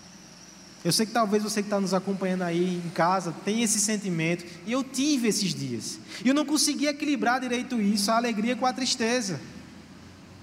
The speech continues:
Mas Deus colocou uma conselheira pra tomar café comigo. Enquanto a gente tomava aquele café amargo, sem açúcar, ela dizia:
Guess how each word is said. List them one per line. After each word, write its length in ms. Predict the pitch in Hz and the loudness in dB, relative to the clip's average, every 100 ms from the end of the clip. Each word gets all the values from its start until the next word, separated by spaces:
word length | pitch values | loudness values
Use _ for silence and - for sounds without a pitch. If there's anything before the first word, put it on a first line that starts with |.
| - - - - - | -20 -20 -20 -20 -14
Mas 220 | 151 190 185 | 0 2 4
Deus 180 | 208 | 2
colocou 300 | 202 208 202 | 2 0 2
uma 100 | 208 | -2
conselheira 540 | 202 208 202 214 208 214 | -2 -2 0 2 0 2
pra 140 | 202 | -2
tomar 260 | 190 175 175 | 0 0 0
café 320 | 180 170 180 | -2 0 -4
comigo. 500 | 190 165 151 175 165 - - - - - - - | -2 -2 0 0 -2 -10 -16 -18 -20 -20 -20 -4
Enquanto 300 | 170 208 214 | -2 0 0
a 40 | 208 | 0
gente 140 | 214 | 0
tomava 280 | 214 208 202 | 0 0 0
aquele 200 | 202 202 | 2 0
café 340 | 208 196 202 | 2 0 0
amargo, 560 | 208 180 170 196 202 180 | 0 2 0 0 0 0
sem 180 | - 185 | 0 0
açúcar, 640 | 180 - 185 220 190 139 - - - - - - - - - - - - - - - | 0 0 0 0 -2 -6 -8 -14 -16 -18 -18 -18 -18 -18 -18 -18 -18 -16 -16 -12 -2
ela 140 | 160 185 | 0 2
dizia: 440 | 190 156 131 117 | 0 -2 -4 -4